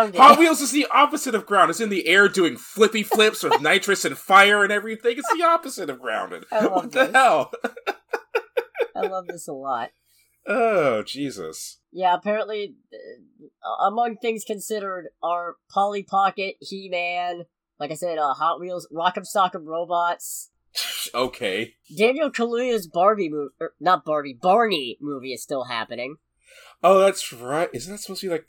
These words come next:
Speaker 2: wasn't the idea that's supposed to be, like, a more adult Barney film?
Speaker 1: Yeah! Which, wh-, wh-, what?
Speaker 2: Okay, th-, that I am morbidly curious about. I will admit that.
Speaker 1: Apparently even Uno is being floated around, which, how the flying flip?
Speaker 2: <laughs> I,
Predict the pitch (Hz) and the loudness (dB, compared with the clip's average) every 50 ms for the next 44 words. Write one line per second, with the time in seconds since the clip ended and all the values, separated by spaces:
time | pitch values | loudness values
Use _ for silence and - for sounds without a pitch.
0 | _ - 117 120 135 160 165 156 147 143 123 104 104 101 107 98 107 98 - 110 | _ -10 -8 -8 -8 -8 -10 -6 -6 -4 -4 -4 -6 -6 -6 -6 -6 -6 -8 -10
1 | 98 92 101 98 92 95 87 - 87 92 92 87 73 71 85 87 87 - - 82 | -12 -12 -12 -12 -12 -12 -14 -14 -12 -12 -12 -12 -12 -14 -14 -14 -14 -14 -14 -14
2 | 76 78 82 82 82 - 87 85 85 85 85 _ _ _ - 170 254 349 466 523 | -14 -14 -16 -18 -18 -16 -16 -16 -16 -18 _ _ _ _ 2 6 6 8 8 8
3 | 427 - - - 123 143 190 - - 214 226 247 269 311 - 269 - 311 - - | 6 4 2 0 -4 -4 -4 -4 -4 -4 -2 -2 -2 0 0 -2 -6 -6 -8 -10
4 | 254 240 240 269 339 480 587 587 453 147 120 117 95 98 123 - _ _ - 135 | 0 4 6 6 6 6 4 0 -4 -4 -4 -6 -8 -10 -16 -18 _ _ 0 4
5 | 139 165 175 165 143 127 120 113 107 104 113 113 104 98 101 - 101 90 - - | 6 6 6 6 2 0 -2 -4 -6 -6 -6 -6 -6 -6 -8 -8 -10 -12 -12 -10
6 | 98 90 85 85 82 - 85 - 78 73 71 76 80 87 95 92 87 80 - 82 | -10 -8 -8 -10 -10 -12 -14 -14 -14 -14 -12 -12 -12 -10 -10 -10 -12 -12 -16 -18
7 | 78 - - 76 71 67 60 - _ _ _ _ _ _ - 143 - 226 269 339 | -20 -18 -16 -16 -16 -16 -18 -20 _ _ _ _ _ _ -12 -4 -2 0 0 0
8 | 339 311 285 254 254 269 254 262 254 185 - - 214 226 233 214 190 175 151 135 | 0 -2 -6 -6 -6 -4 -4 -4 -4 -6 -8 -8 -8 -6 -2 0 2 2 2 0
9 | 135 127 123 - 151 147 143 127 - - 156 151 143 135 131 120 120 120 123 120 | -4 -8 -10 -10 -8 -8 -8 -10 -12 -10 -8 -8 -8 -8 -10 -12 -12 -10 -10 -8
10 | 120 120 127 139 143 - - _ _ - - 339 480 539 571 571 508 403 370 277 | -8 -8 -8 -8 -10 -10 -14 _ _ -4 0 4 6 6 6 4 4 4 4 4
11 | 226 196 - - _ - - - 427 440 480 466 494 480 480 453 392 349 311 277 | 4 4 2 -4 _ -20 -16 -12 -10 -6 -4 -2 -2 -2 -2 -2 -4 -4 -6 -8
12 | 233 - - - - 381 480 523 494 - - - 554 554 523 - - 466 - _ | -10 -12 -16 -6 0 4 4 4 4 4 0 -2 -8 -14 -16 -18 -20 -20 -20 _
13 | - - _ _ _ _ _ _ _ _ _ _ _ _ - - _ _ _ - | -20 -20 _ _ _ _ _ _ _ _ _ _ _ _ -20 -20 _ _ _ -20
14 | - - _ _ _ _ - 123 123 123 123 123 | -20 -20 _ _ _ _ 2 4 4 4 2 -2